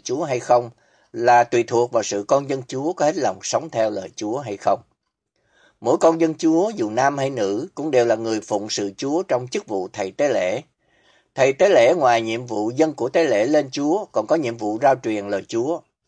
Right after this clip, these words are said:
Mà sự rao truyền lời Chúa là một hình thức của sự nói tiên tri. Ngày nay, khi chúng ta rao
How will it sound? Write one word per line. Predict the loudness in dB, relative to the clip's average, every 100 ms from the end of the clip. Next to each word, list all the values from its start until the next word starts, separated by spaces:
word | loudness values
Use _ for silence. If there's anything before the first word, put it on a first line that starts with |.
| _ _ -4
Mà | -2
sự | 0 4
rao | 4
truyền | 4 2 4
lời | 4 2
Chúa | 2 2
là | 4
một | 2 -2
hình | -4 -4
thức | -6 -4
của | -6
sự | -6 -6 -2
nói | 0 0
tiên | -2 -4
tri. | 0 0 -2 _ _ _ _ _ _ _ -2
Ngày | 2
nay, | 4 4
khi | 4 -2
chúng | -4 2
ta | 4 6
rao | 6